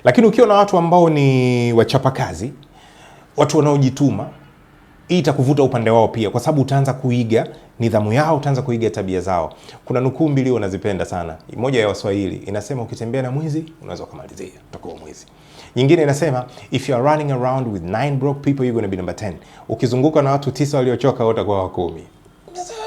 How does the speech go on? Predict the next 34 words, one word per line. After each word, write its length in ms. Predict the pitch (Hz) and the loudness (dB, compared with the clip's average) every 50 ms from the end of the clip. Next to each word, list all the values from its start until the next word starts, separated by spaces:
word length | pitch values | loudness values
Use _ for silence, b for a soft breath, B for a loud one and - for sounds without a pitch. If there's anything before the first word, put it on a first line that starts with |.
| 453 370 | 2 4
huwezi 200 | 202 220 175 143 | 4 4 4 0
ukaa 260 | - - - 143 - | -2 0 0 2 2
unamzuka 520 | - 120 117 117 123 117 139 135 143 131 | 0 0 -2 -2 0 0 2 2 2 0
funzi 240 | - 127 113 107 123 | 0 0 0 2 2
wote 160 | 120 113 117 107 | 2 4 2 2
wamechoka. 460 | 101 95 - - 107 95 - - - B B B B B B | 0 0 0 0 -2 -2 -2 -8 -14 B B B B B B
Au 140 | 139 165 180 | 2 4 6
wewe 120 | 196 202 190 | 8 8 8
huwezi 220 | 185 180 175 180 | 8 6 4 2
kuwa 140 | 175 175 170 | 2 2 2
una 140 | 151 127 117 | 2 0 -2
kitu, 280 | - - 185 - 151 | 0 -2 -2 -2 0
wenzio 200 | 143 131 120 139 | 0 0 2 2
wote 180 | 135 127 127 120 | 2 2 0 0
hawana 200 | 110 110 110 107 | 0 0 -2 -4
kitu. 300 | - - 113 - - 120 | -4 -6 -8 -8 -8 -8
Hata 260 | - 165 185 - 180 | -8 -8 -6 -6 -6
kipato, 480 | - 160 143 143 170 170 160 - - 135 | -4 -4 -4 0 0 0 0 0 -2 -2
huwa 120 | 147 147 | 0 0
mara 180 | 139 135 127 131 | 0 0 0 -2
nyingi 300 | 147 143 135 120 117 - B B B B B B - | 0 -2 -2 -2 -4 -6 B B B B B B 2
watu 640 | - 143 160 165 147 - 143 131 127 127 127 127 127 131 | 4 4 6 4 4 0 -4 -4 -2 -2 -2 -2 0 2
unaoamiliana 680 | 135 151 151 147 135 127 123 120 123 123 123 120 123 | 2 4 4 4 2 2 2 2 2 2 2 2 2
nao 300 | 143 151 139 123 113 113 | 2 2 2 2 2 0
mnakuwa 260 | 113 120 113 131 120 | -2 -2 -2 -2 -2
kama 160 | 135 131 120 | -2 -2 -2
mnalingana 560 | 113 110 98 101 104 101 104 107 107 104 104 | -4 -4 -4 -6 -6 -6 -4 0 0 0 0
lingana 280 | 104 110 110 98 98 95 | 0 2 2 2 2 0
kipato. 440 | 95 98 - 104 95 90 - - - B B B B B - - | -2 -4 -2 0 -2 -2 -2 -8 -12 B B B B B -8 -6
Just 340 | 202 185 - 440 440 - 220 | 0 0 2 2 0 2 4
like 220 | 214 202 175 156 | 4 4 4 6
that. 280 | 160 160 131 113 - - | 6 6 6 6 2 2
Kwa 120 | - 190 | 2 4
hiyo, 220 | 220 233 202 151 | 6 6 4 2